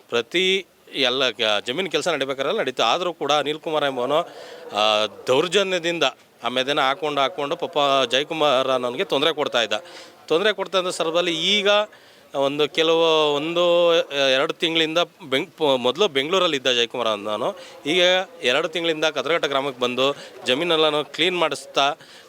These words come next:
ಆ, ಜಮೀನನ್ನು ಉಳುಮೆ ಮಾಡ್ತಾ, ಆ ಉಳುಮೆದೆ ಇದ್ದಂಥ ಸಂದರ್ಭದಲ್ಲಿ ಅವನಿಗೆ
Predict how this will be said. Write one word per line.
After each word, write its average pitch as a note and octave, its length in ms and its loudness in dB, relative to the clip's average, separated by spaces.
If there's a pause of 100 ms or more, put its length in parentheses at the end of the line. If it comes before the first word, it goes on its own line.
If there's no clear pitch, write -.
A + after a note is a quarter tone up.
ಆ, B2 380 4
ಜಮೀನನ್ನು D#3+ 440 -2
ಉಳುಮೆ E3+ 260 0
ಮಾಡ್ತಾ, D#3+ 500 0 (380)
ಆ B2+ 80 2
ಉಳುಮೆದೆ F3+ 520 2
ಇದ್ದಂಥ F3 280 0
ಸಂದರ್ಭದಲ್ಲಿ D#3 400 -2
ಅವನಿಗೆ D#3+ 300 0